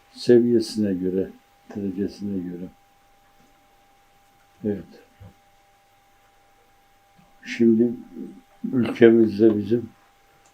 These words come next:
hakikaten canhıraş hadiseler oluyor.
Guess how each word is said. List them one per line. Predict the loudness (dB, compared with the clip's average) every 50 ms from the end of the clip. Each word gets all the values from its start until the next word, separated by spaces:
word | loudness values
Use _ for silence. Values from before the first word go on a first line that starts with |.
| _ _ _ _ 2
hakikaten | 2 2 4 2 0 0 4 4 4 4 4 6
canhıraş | 8 10 10 10 10 8 6 4 4 6 6 6 6 4 0 2 4
hadiseler | 4 4 4 0 -8 -2 2 2 2 2 0 -2
oluyor. | -4 -4 -6 -6 -6 -4 -4 -6 -6